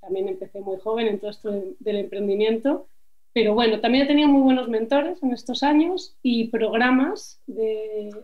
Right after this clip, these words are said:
que me han acompañado y que me han ayudado a crecer como líder, como persona. No tanto a nivel organización, que también,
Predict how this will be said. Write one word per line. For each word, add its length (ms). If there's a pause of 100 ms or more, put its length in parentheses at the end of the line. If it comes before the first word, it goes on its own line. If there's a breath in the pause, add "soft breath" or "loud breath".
(180)
que 100
me 60
han 80
acompañado 800
y 100
que 100
me 100
han 100 (320)
ayudado 280
a 80
crecer 600
como 400
líder, 360
como 200
persona. 480
No 140
tanto 340
a 40
nivel 220
organización, 640
que 80
también, 400